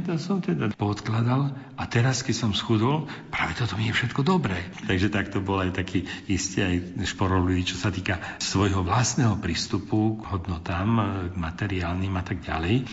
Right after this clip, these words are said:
No a bol iste komunikatívny veľmi, priateľský, no a samozrejme, že dával dobrý príklad, on formoval tých ľudí svojimi vzťahmi,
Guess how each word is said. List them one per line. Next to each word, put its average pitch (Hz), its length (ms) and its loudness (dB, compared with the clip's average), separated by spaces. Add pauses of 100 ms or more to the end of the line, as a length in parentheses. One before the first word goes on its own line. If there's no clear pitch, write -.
No 101 160 4
a 90 320 2 (240)
bol 117 320 4 (240)
iste 110 240 0
komunikatívny 101 800 0
veľmi, 101 420 2 (540)
priateľský, 95 840 2 (540)
no 92 240 0
a 90 400 2
samozrejme, 120 400 4
že 104 160 0
dával 104 560 0 (160)
dobrý 117 320 2
príklad, 95 480 -2
on 95 160 -2
formoval 107 480 2
tých 87 240 -2
ľudí 98 560 0 (320)
svojimi 107 560 2
vzťahmi, 95 580 -2